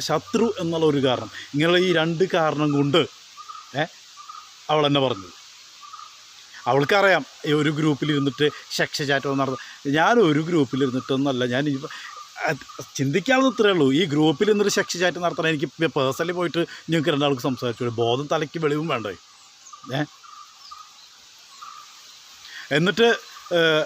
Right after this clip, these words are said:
പിന്നെ അതുപോലെ പ്യാണ്ടി എന്നെ പറ-, ഞാൻ മറന്നിട്ടില്ല. ഏ, ഈ അമ്മയും കുഞ്ഞിലെ അമ്മേനെയും ചേർത്ത് വെച്ചിട്ട്, ഏ,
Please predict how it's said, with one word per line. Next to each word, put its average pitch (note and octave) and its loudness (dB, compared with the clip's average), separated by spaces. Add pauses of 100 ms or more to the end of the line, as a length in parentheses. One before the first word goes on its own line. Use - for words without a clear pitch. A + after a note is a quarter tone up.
(120)
പിന്നെ C#3+ 0 (160)
അതുപോലെ E3 2
പ്യാണ്ടി E3+ 4
എന്നെ G3+ 0
പറ-, G3+ 0
ഞാൻ D3+ 0
മറന്നിട്ടില്ല. F#3 0 (580)
ഏ, D3+ 2 (220)
ഈ - 2 (120)
അമ്മയും D#3+ 0
കുഞ്ഞിലെ D#3+ 0 (200)
അമ്മേനെയും C#3+ 0
ചേർത്ത് C#3 -2
വെച്ചിട്ട്, C3+ -2 (400)
ഏ, B2+ 4